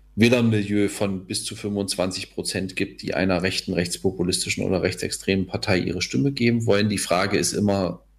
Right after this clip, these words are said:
können die abgerufen und mobilisiert werden? Und wir hatten lange Zeit in Deutschland eine hohe Integrationskraft, äh, des Parteiensystems in, in Richtung links,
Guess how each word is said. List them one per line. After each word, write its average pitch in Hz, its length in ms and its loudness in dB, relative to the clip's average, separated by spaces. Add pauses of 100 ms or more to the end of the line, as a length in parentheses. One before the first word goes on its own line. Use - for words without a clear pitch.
(240)
können 104 300 2
die 95 160 -4
abgerufen 101 580 -6
und 90 100 -8
mobilisiert 95 720 0
werden? 131 400 -2 (640)
Und 95 140 0
wir 101 80 4
hatten 101 220 2
lange 117 320 4
Zeit 104 340 0
in 98 100 -4
Deutschland 98 440 0
eine 98 120 -2
hohe 117 320 2
Integrationskraft, - 1300 -4
äh, - 180 -16
des 98 220 -8
Parteiensystems 101 1000 -2
in, 95 360 -6 (320)
in 104 100 2
Richtung 101 360 2
links, - 760 2